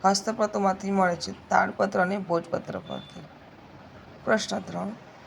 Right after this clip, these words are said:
નીચેના વિધાનોમાંથી ખરા વિધાનો સામે સાચાની અને ખોટા વિધાનો સામે ખોટાની નિશાની કરો. એક, ઇતિહાસ આપણને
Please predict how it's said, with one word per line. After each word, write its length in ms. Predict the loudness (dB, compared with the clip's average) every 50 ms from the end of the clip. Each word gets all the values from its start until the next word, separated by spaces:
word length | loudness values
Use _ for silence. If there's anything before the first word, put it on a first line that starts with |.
| -20 -18 -10 -4
નીચેના 460 | 0 0 0 0 0 2 4 6 6 6
વિધાનોમાંથી 680 | 6 4 6 6 6 6 4 2 0 -2 -2 -4 -8 -6
ખરા 320 | 0 2 4 6 8 6
વિધાનો 360 | 6 6 2 2 2 0 0
સામે 260 | -2 -2 -2 -2 -2
સાચાની 720 | -2 0 2 0 0 0 0 0 2 2 2 0 -2 -6 -10 -14 -18 -20 -20 -20 -20 -12 -6
અને 200 | -2 0 0 0
ખોટા 360 | 0 0 -2 2 6 8 8
વિધાનો 340 | 8 8 8 6 6 6 4
સામે 300 | 0 0 0 0 0 -2 -2
ખોટાની 400 | -4 0 6 6 6 6 6 2
નિશાની 400 | -2 -4 -4 -6 -4 -4 -6 -8
કરો. 320 | -6 -4 -4 -4 -4 -4 -8 -12 -16 -20 -20 -20 -20 -20 -20 -16 -8 -4
એક, 180 | -4 -4 -4 -6 -10 -16 -20 -20 -20 -20 -20 -12 -4 0
ઇતિહાસ 540 | 0 0 2 4 8 8 10 10 8 8 6
આપણને 600 | 4 4 4 4 2 2 2 0 0 -2 -6